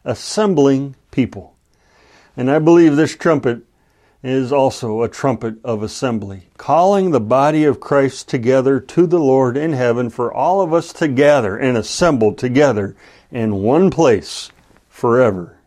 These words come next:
in heaven. And Paul then says, "And the dead in Christ shall rise first." And you gotta love that phrase, "dead in Christ." Because once you're in Christ,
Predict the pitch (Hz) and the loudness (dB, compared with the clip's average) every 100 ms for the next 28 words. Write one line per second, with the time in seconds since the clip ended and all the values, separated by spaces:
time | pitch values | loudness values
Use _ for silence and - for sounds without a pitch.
0 | _ - 110 95 110 101 90 _ _ _ | _ -12 -8 -8 -8 -12 -20 _ _ _
1 | _ _ _ _ _ _ _ - 135 170 | _ _ _ _ _ _ _ -8 -4 2
2 | 190 165 165 147 - 139 131 139 120 117 | 2 4 2 0 2 2 2 -2 -2 -4
3 | 104 110 151 160 143 110 - 143 139 - | -2 2 2 2 0 -2 0 0 0 -2
4 | 127 117 117 120 110 - 110 98 85 131 | -2 0 0 0 -2 -8 -12 -12 -14 -10
5 | 123 139 139 165 180 190 175 160 147 147 | -4 -4 -2 0 2 2 2 4 2 0
6 | 131 - - _ _ _ _ - 120 123 | -12 -20 -20 _ _ _ _ -4 -4 -4
7 | - 127 117 92 92 110 - _ _ _ | -2 -2 -2 -6 -12 -16 -20 _ _ _
8 | _ 113 104 117 123 120 120 - 139 113 | _ -12 -2 0 2 0 -10 -16 -10 -8
9 | 104 - 101 90 _ - _ _ _ _ | -8 -10 -14 -14 _ -20 _ _ _ _
10 | _ _ _ _ _ _ _ _ _ 143 | _ _ _ _ _ _ _ _ _ -2
11 | 139 - 165 139 117 117 139 185 208 - | -2 2 2 2 0 -4 -2 -2 -4 -6
12 | 185 175 170 160 139 113 85 80 - - | 0 0 2 0 -2 -4 -12 -14 -20 -20
13 | - | -20